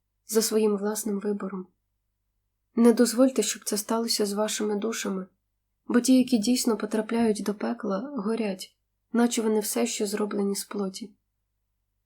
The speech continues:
Як сатана сміється над вашою необізнаністю. Коли ви заперечуєте Бога, ви заперечуєте своє право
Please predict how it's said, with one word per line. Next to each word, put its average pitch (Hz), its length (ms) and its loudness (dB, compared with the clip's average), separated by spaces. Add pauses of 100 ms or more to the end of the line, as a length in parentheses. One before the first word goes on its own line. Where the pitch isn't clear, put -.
(160)
Як 226 280 4
сатана 214 420 0
сміється 214 540 0
над 196 160 0
вашою 208 480 0
необізнаністю. 202 920 -2 (800)
Коли 247 260 4
ви 233 120 2
заперечуєте 226 800 0
Бога, 214 460 -4 (380)
ви 233 140 4
заперечуєте 233 760 0
своє 208 320 -2
право 214 460 -2